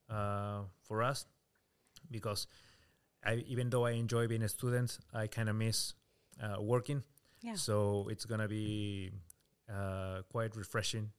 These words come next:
Speaker 1: to be working again as a consultant, even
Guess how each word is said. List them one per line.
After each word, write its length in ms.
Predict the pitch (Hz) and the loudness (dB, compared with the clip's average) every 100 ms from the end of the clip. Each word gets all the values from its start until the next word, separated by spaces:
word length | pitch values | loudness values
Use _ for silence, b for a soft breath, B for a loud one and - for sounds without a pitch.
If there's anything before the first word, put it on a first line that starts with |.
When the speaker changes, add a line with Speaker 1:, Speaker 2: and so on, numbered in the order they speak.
| - | -6
Speaker 1:
to 160 | 104 95 113 _ - | -6 -6 -12 _ -10
be 140 | 104 | -6
working 420 | 104 110 107 107 | 0 0 0 -2
again 260 | 101 101 98 | -2 -2 -2
as 140 | 98 101 | -2 -2
a 260 | 92 90 - - _ _ - | -2 -4 -8 -20 _ _ -4
consultant, 560 | 104 120 110 104 98 - | -2 0 0 0 -2 -4
even 380 | 101 101 95 | -2 0 -2